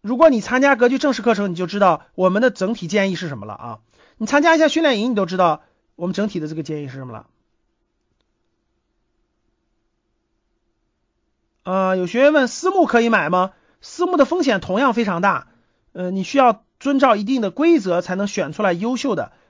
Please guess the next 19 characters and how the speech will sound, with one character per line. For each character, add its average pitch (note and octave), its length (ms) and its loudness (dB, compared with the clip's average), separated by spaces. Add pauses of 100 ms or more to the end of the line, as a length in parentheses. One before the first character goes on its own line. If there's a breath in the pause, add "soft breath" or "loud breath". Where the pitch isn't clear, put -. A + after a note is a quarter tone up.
如-， A3+ 240 -6 (200)
千 - 200 0
万 C#4+ 160 4
不 B3+ 40 -2
要 C#4 140 4
随 E3+ 200 -4
便 B3+ 180 4
买， C#3+ 120 -4
随 G3+ 180 -8
便 D4 180 2
买 E3+ 100 -2
风 G3+ 160 -6
险 F3 160 -4
是 C#3+ 60 -12
非 F#3+ 120 -8
常 C#3 160 -8
大 C3+ 200 -10
的 - 80 -20
啊。 B2 240 -16